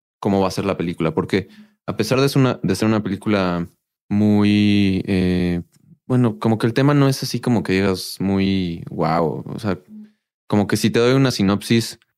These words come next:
pues vas a decir como, "Bueno, pues no suena tan interesante, no suena tan emocionante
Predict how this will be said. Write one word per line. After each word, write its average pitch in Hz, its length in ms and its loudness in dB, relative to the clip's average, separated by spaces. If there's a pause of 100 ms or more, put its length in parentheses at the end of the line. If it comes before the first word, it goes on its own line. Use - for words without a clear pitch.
(160)
pues 110 160 -6
vas 117 200 0
a 127 40 2
decir 110 200 0
como, 107 200 2
"Bueno, 120 260 0
pues - 320 -12 (180)
no 107 120 -2
suena 110 220 0
tan 107 120 0
interesante, 95 540 0
no 95 100 -2
suena 98 240 -2
tan 92 220 0
emocionante 87 680 0